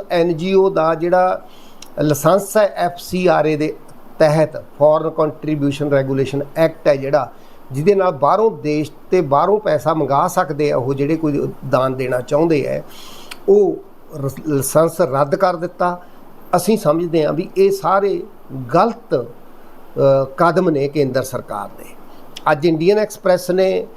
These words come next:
ਲਿਖਿਆ ਕਿ ਵੀ ਦੋ ਹਜ਼ਾਰ ਉੱਨੀ ਦੇ ਜਿਹੜੇ ਵਾਅਦੇ ਆ ਤੁਹਾਡੇ ਵਫਾ ਨਹੀਂ ਹੋਏ ਤੇ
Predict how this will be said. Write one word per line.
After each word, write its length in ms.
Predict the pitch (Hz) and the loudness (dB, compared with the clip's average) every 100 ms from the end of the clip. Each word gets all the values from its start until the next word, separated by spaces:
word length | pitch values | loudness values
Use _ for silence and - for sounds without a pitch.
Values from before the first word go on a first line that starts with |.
| - - | -20 -6
ਲਿਖਿਆ 440 | 156 165 175 180 180 | 2 2 4 2 2
ਕਿ 160 | 185 | -2
ਵੀ 120 | 185 | -4
ਦੋ 260 | 160 156 156 | 0 0 2
ਹਜ਼ਾਰ 240 | 160 185 | 4 2
ਉੱਨੀ 380 | 185 170 160 170 | 2 -4 2 2
ਦੇ 160 | 170 170 | 4 2
ਜਿਹੜੇ 220 | 156 170 | 2 0
ਵਾਅਦੇ 480 | 139 135 170 196 175 | 2 2 2 2 2
ਆ 40 | |
ਤੁਹਾਡੇ 280 | - 165 147 | 0 0 0
ਵਫਾ 340 | 117 117 139 | 0 0 2
ਨਹੀਂ 180 | 165 175 | 2 2
ਹੋਏ 260 | 147 160 - - - - - - - - | 2 0 -4 -10 -20 -20 -20 -20 -6 0
ਤੇ 140 | 156 | 0